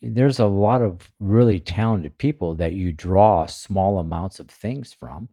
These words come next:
And, you know, you have more people at your disposal.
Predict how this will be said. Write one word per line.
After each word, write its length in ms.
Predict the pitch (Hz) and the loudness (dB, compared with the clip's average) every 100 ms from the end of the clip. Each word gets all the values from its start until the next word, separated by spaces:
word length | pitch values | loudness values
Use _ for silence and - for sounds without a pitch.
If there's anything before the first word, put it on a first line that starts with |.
| _ _ _ _ - | _ _ _ _ -4
And, 480 | 104 98 95 90 85 _ _ _ _ - | -2 0 0 -4 -8 _ _ _ _ -8
you 140 | 107 | -6
know, 180 | 82 85 | -4 -4
you 460 | 85 92 95 92 - _ | -2 0 0 -2 -8 _
have 180 | - 85 | -2 0
more 160 | 95 | 0
people 220 | 92 98 | 0 -2
at 60 | 104 | -2
your 120 | 90 | -2
disposal. 640 | 78 - - 85 127 180 | -4 -6 -4 -2 -2 -4